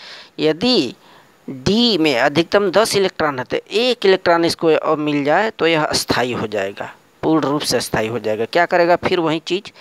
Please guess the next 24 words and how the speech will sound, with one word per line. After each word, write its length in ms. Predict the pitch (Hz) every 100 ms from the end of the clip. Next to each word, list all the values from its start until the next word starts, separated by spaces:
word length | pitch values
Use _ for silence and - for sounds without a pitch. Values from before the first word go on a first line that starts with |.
| - - -
कि 200 | 170 160
यस 260 | 185 226 202
से 200 | 196 208 415 - 170
एक 220 | 170 190
electron 480 | 170 - 160 180 165
ले 120 | 147
लेगा, 320 | 147 151 190
चूँकि 400 | - 147 170 156
यस 180 | 160 156
में 220 | 175 220 - - - - - 127
आधा 320 | 139 - 170
इलेक्ट्रॉन 460 | 175 160 151 143 151
यदि 240 | 139 160
हो, 420 | 120 143 139 151 -
यस 220 | 147 147
सबसेल 380 | 151 147 - 151
में 80 | 151
अधिकतम 340 | 139 139 160 151
इलेक्ट्रॉनों 340 | 143 143 147
की 80 | 143
संख्या 280 | 147 143 151
दो 160 | 196
होती 280 | 190 180 175
है, 160 | 160